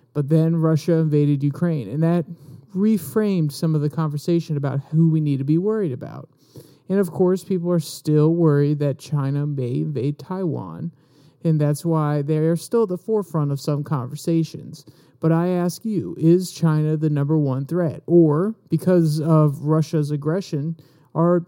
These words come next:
Russia the number one threat in your mind? I'd love to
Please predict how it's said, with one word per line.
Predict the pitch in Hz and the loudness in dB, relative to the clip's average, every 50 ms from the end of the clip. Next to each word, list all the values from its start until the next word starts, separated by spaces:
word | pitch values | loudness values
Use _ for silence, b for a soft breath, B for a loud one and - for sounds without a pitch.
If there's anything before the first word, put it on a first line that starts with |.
| _ _ _ _ _ _ _ - | _ _ _ _ _ _ _ -8
Russia | 180 185 226 262 262 - - 170 143 - 147 - _ _ _ _ - | -4 -4 -2 -2 -4 -6 -8 -8 -8 -8 -10 -14 _ _ _ _ -14
the | - 170 160 165 165 165 165 156 156 156 156 151 | -8 -4 0 2 2 2 2 2 0 0 0 0
number | 156 156 151 143 151 | 0 0 0 2 2
one | 147 147 143 131 | 2 2 0 -2
threat | - 156 151 139 131 | 0 0 0 0 0
in | 131 131 | -2 -4
your | 123 123 131 | -4 -6 -6
mind? | 127 107 101 95 90 143 - b b b b b b b b - - | -8 -8 -10 -10 -12 -12 -14 b b b b b b b b -4 0
I'd | 156 160 156 143 | 2 4 4 4
love | 151 151 151 | 4 4 4
to | 143 156 | 2 0